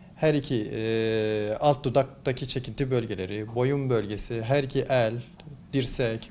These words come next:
koltuk altı, yani, e, ortalama olarak yaklaşık olarak yirmi beş ameliyatı bir seferde yapmaya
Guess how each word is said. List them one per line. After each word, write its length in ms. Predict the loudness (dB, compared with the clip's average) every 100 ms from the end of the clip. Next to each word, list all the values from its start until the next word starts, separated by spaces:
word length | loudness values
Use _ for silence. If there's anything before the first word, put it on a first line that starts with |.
| -6
koltuk 400 | -2 -2 -2 -2
altı, 420 | -2 -2 -4 -4 0
yani, 480 | 2 2 2 -2 -4 -12 -20 -12 -4
e, 540 | -2 0 2 2 2 4
ortalama 460 | 2 4 2 2
olarak 420 | 4 4 2 0 -2
yaklaşık 460 | -2 -2 -4 -2
olarak 260 | -2 0 -2 -4
yirmi 320 | -2 -2 2
beş 240 | 2 2 -2
ameliyatı 640 | -2 0 0 -2 0 -4 -4 -12 -18 -20 -10 -6 -2 -2 2
bir 180 | 2 0 -4 -12
seferde 720 | -10 -4 -4 -2 -4 -2 -6 -6 -14 -6
yapmaya 480 | -6 -2 -2 -2